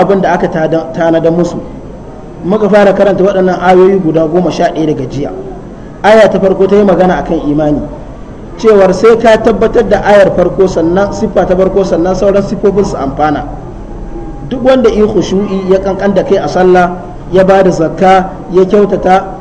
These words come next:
kuma bai yi imani ba, ba abin da zai amfane shi wannan.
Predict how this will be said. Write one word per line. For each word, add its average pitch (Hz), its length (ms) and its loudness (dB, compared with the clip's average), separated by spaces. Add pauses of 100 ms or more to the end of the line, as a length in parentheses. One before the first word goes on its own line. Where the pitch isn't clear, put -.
(140)
kuma 202 240 2
bai 185 140 4 (160)
yi 214 80 -2
imani 214 320 4
ba, 208 420 0
ba 165 220 0
abin 185 260 0
da 196 80 4
zai 170 160 0
amfane 156 320 -2
shi 147 120 -6
wannan. 107 260 -10